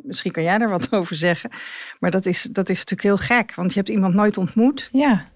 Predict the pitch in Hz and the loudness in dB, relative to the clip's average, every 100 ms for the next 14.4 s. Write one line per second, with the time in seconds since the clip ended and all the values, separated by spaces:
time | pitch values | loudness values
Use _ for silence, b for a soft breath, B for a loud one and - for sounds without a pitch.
0 | _ 254 214 202 - 214 202 185 190 208 | _ 2 4 4 2 4 4 2 2 4
1 | 214 - 196 190 190 - 208 269 247 247 | 4 4 4 6 6 4 4 4 4 4
2 | 240 254 247 330 415 294 - - _ _ | 2 4 6 6 2 -2 -2 -6 _ _
3 | B B B B B _ - 233 233 226 | B B B B B _ -2 2 4 4
4 | 226 - 226 220 208 202 220 214 208 - | 2 2 4 4 4 4 4 4 4 2
5 | 196 190 214 247 339 381 _ _ B B | 4 6 6 4 0 -2 _ _ B B
6 | B B B B B B B B B 190 | B B B B B B B B B 0
7 | 190 - 247 - 185 214 285 - 220 220 | 2 4 4 4 2 4 4 2 2 0
8 | - 240 294 285 - 262 277 339 381 - | 2 4 4 2 2 4 4 2 0 -8
9 | - _ _ 214 214 202 208 208 208 202 | -12 _ _ 0 2 2 2 0 0 -2
10 | - 196 220 220 190 214 196 190 190 208 | -2 2 2 4 0 0 0 2 2 2
11 | - 202 208 185 - 180 226 269 - 160 | 2 -2 -2 -2 0 2 4 2 2 0
12 | 180 220 - 175 - 208 - 190 180 170 | 0 -2 -4 -4 -4 -4 -2 0 0 -2
13 | - - 123 - 160 71 - 76 - 170 | -4 -4 -4 -4 -6 -4 -4 -6 -6 -6
14 | - 220 262 285 | -2 0 2 0